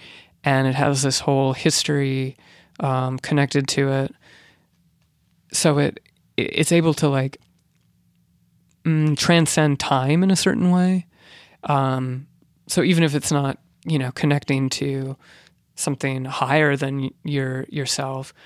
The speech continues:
there's still a, uh, transcendence of, like,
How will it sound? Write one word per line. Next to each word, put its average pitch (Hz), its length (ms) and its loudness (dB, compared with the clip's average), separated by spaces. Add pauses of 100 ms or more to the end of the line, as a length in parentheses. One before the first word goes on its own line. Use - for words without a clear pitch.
(180)
there's 147 160 0
still 143 480 2
a, 135 760 0 (760)
uh, 131 220 -8
transcendence 147 560 2
of, 131 120 0
like, 127 320 -6